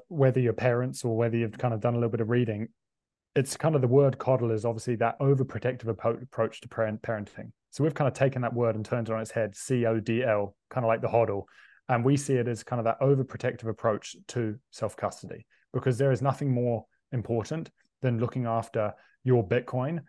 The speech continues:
and taking custody of your Bitcoin in a secure manner. And so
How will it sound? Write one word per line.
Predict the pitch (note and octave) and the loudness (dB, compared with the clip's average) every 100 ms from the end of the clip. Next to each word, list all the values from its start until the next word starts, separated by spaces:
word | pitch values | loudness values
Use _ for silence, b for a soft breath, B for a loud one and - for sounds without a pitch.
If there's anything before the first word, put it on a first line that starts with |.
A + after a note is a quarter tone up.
| b b | b b
and | A#2+ - | -6 -2
taking | B2 A#2 | -2 -2
custody | A2 A#2 - A#2 | -4 -4 -4 -6
of | G2+ | -4
your | G#2+ | -4
Bitcoin | G2+ - - D3 D3+ - | -2 -4 -4 -4 -6 -4
in | A#2 G#2+ - | -2 -2 -4
a | A2 G#2 | -4 -4
secure | - A2+ - A#2 | -6 -8 -2 -2
manner. | G#2 G2 F#2 - b b - | -2 -4 -8 -14 b b -4
And | A#2+ | -4
so | - A#2+ A#2 | 0 -2 -2